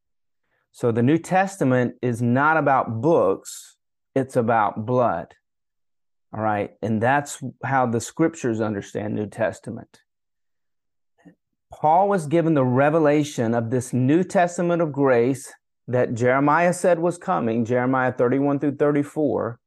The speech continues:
that the writer of Hebrews explains in his book to a very Jewish audience who's still practicing the law. Jesus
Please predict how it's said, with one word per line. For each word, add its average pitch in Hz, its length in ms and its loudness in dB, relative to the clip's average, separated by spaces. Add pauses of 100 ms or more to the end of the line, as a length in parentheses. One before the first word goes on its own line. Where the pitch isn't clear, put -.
(1160)
that 117 140 -2
the 117 80 0
writer 127 380 2
of 135 100 -4
Hebrews 131 720 0
explains 135 960 -2
in 120 140 -2
his 123 160 -4
book 110 520 -2
to 120 200 -4
a 107 60 -2
very 123 260 -2
Jewish 127 480 0
audience 127 800 -4 (260)
who's 117 200 -6
still 131 260 0
practicing 139 640 -4
the 135 80 -2
law. 113 500 -2 (1040)
Jesus 139 800 -2